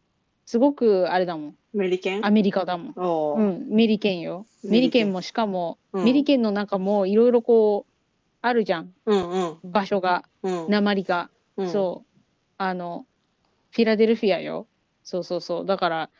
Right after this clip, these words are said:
Speaker 1: 多分ちょっと違うと思う。それ面白いね。
Speaker 2: うんうん。
Speaker 1: よし、じゃあちょっと、あの、なんだ、宿題にしとく。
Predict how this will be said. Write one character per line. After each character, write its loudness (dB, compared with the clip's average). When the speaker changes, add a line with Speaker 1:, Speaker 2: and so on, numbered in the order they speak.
Speaker 1:
多 -2
分 0
ち -4
ょ 0
っ -2
と -14
違 -6
う -6
と -10
思 -10
う。 -20
そ 2
れ 4
面 0
白 -2
い -8
ね。 -8
Speaker 2:
う 0
ん 0
う 4
ん。 2
Speaker 1:
よ -2
し、 -6
じ 0
ゃ 6
あ 4
ち -10
ょ 4
っ -18
と、 -6
あ -4
の、 -6
な 0
ん -2
だ、 -6
宿 -2
題 2
に -10
し -16
と -4
く。 -8